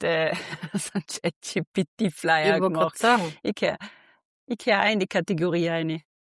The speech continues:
Speaker 2: Aber eben, gell, für was sollst du denn da jetzt an dir da krampfhaft etwas zusammenbasteln?
Speaker 1: Ja, nein, aber das Problem
Speaker 2: Wenn
Speaker 1: ist jetzt
Speaker 2: du's
Speaker 1: wirklich,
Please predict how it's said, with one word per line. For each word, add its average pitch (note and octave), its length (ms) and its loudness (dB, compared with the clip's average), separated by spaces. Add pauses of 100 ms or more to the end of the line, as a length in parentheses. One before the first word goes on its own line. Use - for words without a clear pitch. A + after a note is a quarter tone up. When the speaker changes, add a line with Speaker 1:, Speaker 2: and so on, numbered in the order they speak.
(380)
Speaker 2:
Aber F#3 160 2
eben, A#3 240 6
gell, G3 180 6
für F#3+ 220 0
was G3+ 240 0
sollst G#3+ 300 2
du A3 60 0
denn G3+ 100 0
da G3 120 4
jetzt G3+ 240 0
an G3 140 2
dir G3 360 2
da F3+ 100 -4
krampfhaft G#3+ 560 0
etwas G3 240 -2
zusammenbasteln? G#3 840 0 (1000)
Speaker 1:
Ja, A3 220 6
nein, G#3+ 240 2
aber G#3 140 2
das - 80 -8
Problem G#3 260 4
Speaker 2:
Wenn G3+ 60 4
Speaker 1:
ist F#3 100 2
jetzt G#3 160 -2
Speaker 2:
du's F#3+ 80 -2
Speaker 1:
wirklich, B3 460 0